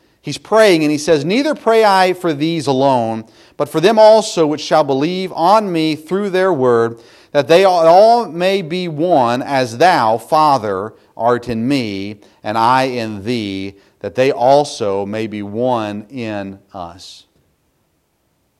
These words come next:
The desire of God has always been fellowship.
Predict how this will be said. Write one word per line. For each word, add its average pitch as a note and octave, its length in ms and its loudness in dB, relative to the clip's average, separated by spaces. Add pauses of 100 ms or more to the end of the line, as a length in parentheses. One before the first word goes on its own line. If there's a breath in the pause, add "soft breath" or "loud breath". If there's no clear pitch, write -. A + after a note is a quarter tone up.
(540)
The B2+ 100 -6
desire D3+ 640 -2
of A2 140 -8
God B2 300 -4
has G#2 100 -10
always A2+ 260 -6
been G2+ 180 -12
fellowship. - 480 -14